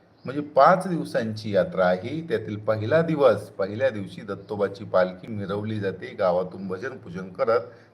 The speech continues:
त्या ठिकाणी मंदिरात नेली जाते. दुसऱ्या दिवशी कुस्त्यांचा फड रंगतो. म्हणजे पहा, कुस्त्यांचा फड रंगतो म्हणजे त्या ठिकाणी दुसऱ्या दिवशी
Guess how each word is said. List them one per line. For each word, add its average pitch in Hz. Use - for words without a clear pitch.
त्या 98
ठिकाणी 98
मंदिरात 107
नेली 110
जाते. 87
दुसऱ्या 135
दिवशी 170
कुस्त्यांचा 160
फड 180
रंगतो. 95
म्हणजे 80
पहा, 82
कुस्त्यांचा 190
फड 156
रंगतो 98
म्हणजे 104
त्या 90
ठिकाणी 90
दुसऱ्या 85
दिवशी 139